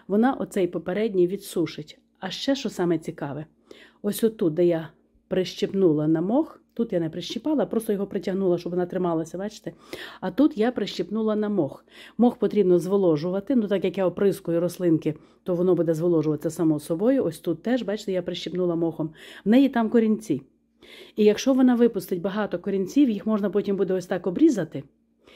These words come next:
І оці пагони нові туди поставити, і зробиться зразу такий букетик оцих таких листочків гарненьких з такими,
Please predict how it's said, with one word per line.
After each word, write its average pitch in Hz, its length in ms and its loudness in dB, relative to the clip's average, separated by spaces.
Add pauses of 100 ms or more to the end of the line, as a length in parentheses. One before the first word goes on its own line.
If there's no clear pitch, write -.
(420)
І 269 160 6
оці 220 320 4
пагони 233 460 2
нові 208 320 2
туди 208 320 0
поставити, 214 540 -2
і 185 120 -2
зробиться 202 400 0
зразу 196 280 0
такий 185 240 -2
букетик 180 640 -4 (920)
оцих - 300 0
таких 180 300 -2
листочків 180 540 -2
гарненьких 190 520 -2
з - 20 -20
такими, 180 420 -4